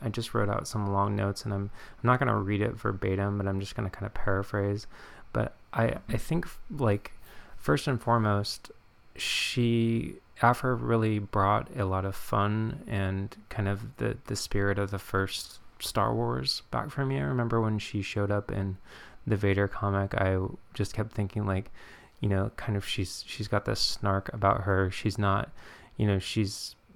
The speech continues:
definitely has, like, a healthy fear and respect for Vader, but she doesn't take any shit, I guess. And she's, she's not necessarily, like, cowering in fear. And I think that's why she lasts as long as she does, or their relationship is as long as she does. But,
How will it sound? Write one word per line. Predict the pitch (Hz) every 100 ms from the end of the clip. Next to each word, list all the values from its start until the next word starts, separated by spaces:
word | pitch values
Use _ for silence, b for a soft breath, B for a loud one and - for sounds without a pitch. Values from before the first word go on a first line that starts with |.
| 185
definitely | 135 - 127 101
has, | 104 101
like, | 101
a | 101
healthy | 104 98 - 98
fear | - - 98 92 95 104
and | 101
respect | 95 - 98 -
for | - 123
Vader, | 113 117 120 113
but | 117
she | - 104
doesn't | 101 107 - -
take | - 101 - -
any | 101 92
shit, | - - 101 - 190
I | 120
guess. | 120 127 - 170
And | 101 92
she's, | - 101 98 - B B B B
she's | - 113
not | 110 117 127
necessarily, | 98 104 - 101 98 95
like, | 92 - -
cowering | - 110 98 98 95
in | 95 101
fear. | - 101 92 90 -
And | 95
I | 95
think | - 107
that's | 101 -
why | - 98 95 95
she | - -
lasts | 104 98 95 98 -
as | 101
long | 98 92 92 92
as | 95
she | - 110
does, | 98 92 95
or | 98
their | 92
relationship | 92 92 95 - 98 - 104
is | 107
as | 110
long | 104 92
as | 98
she | - 101
does. | 104 104 113
But, | - 104